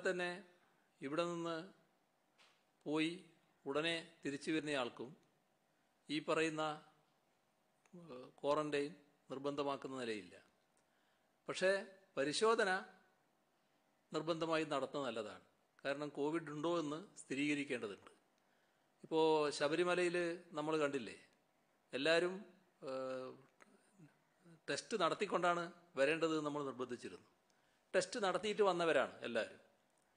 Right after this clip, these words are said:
എന്നാൽ അതിൽ രണ്ടു പേർക്ക് കുറച്ച് ദിവസം മുൻപായിരിക്കും അവർ ടെസ്റ്റ് നടത്തിയത്. അപ്പോൾ വന്നപ്പോൾ ഇവിടെ ടെസ്റ്റ് നടത്തിയപ്പോൾ അവർ പോസിറ്റീവാകുന്ന നിലയുണ്ടായി. അപ്പോൾ ആ ഒരു ജാഗ്രത നമ്മൾ പാലിക്കണമെന്നതാണ്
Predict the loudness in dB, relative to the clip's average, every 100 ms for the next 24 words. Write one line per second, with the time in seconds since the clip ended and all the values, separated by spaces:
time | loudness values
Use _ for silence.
0 | _ _ -4 2 6 8 6 8 8 8
1 | 6 0 -6 -8 -20 _ _ _ _ _
2 | _ _ -6 -4 2 2 2 0 6 6
3 | 6 2 2 0 -2 -4 -4 -8 -12 _
4 | _ _ -2 0 2 2 0 -4 -6 -18
5 | _ -6 0 2 2 0 -4 -2 -4 -4
6 | -10 -12 _ _ _ _ _ -6 0 0
7 | 0 -4 -12 _ _ _ _ _ _ _
8 | _ _ -2 -2 0 2 4 4 0 -2
9 | -2 -4 -12 -18 _ _ _ _ _ -16
10 | -8 -2 2 4 6 4 0 -4 -14 _
11 | _ 0 6 8 8 4 4 0 -2 -2
12 | -2 0 0 0 0 -2 -2 -4 -2 -2
13 | -2